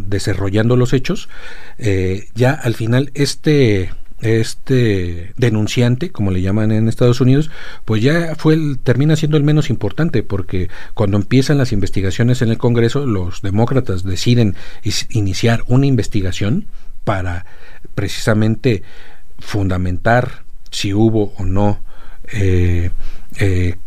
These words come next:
eh, delitos de Trump que ameritaran un juicio político. Empiezan a investigar y empiezan a, a, a testificar personajes como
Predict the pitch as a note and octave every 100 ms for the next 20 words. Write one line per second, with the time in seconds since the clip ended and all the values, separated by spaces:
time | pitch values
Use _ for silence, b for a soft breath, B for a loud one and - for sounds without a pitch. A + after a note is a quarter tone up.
0 | - G#2 G2 F#2+ G2+ G2+ C3+ B2+ G#2 G#2
1 | - A2 G#2+ G2 G2 F#2 F2 - G#2+ G#2+
2 | A2+ B2 B2+ C3+ B2+ B2+ A#2+ E3 B B
3 | - - - - - - A#2+ - B2 C3+
4 | A#2 G2 F2 - G2 A2 C3+ B B B
5 | B - G#2 G2 F#2+ G#2 C3 A#2+ G2 F2+
6 | F2 F2 B B - - G2+ F#2+ F#2 F#2
7 | F2+ - - - - - A#2+ - A2 -
8 | - G#2 A2+ B2 C3 B2 G2+ G2 G2+ A2+
9 | C#3 C3+ - G#2 F#2 F2+ F2 F2 E2+